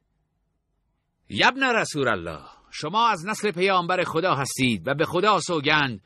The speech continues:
شما بهترین مردمان هستید.»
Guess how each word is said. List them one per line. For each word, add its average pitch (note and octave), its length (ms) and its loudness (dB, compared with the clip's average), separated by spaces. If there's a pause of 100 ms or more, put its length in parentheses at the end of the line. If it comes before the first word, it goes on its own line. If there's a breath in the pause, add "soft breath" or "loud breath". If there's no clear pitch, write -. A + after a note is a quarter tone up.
(160 soft breath)
شما A3 500 0
بهترین G3+ 600 -2
مردمان D#3+ 520 4
هستید.» F#2 520 -12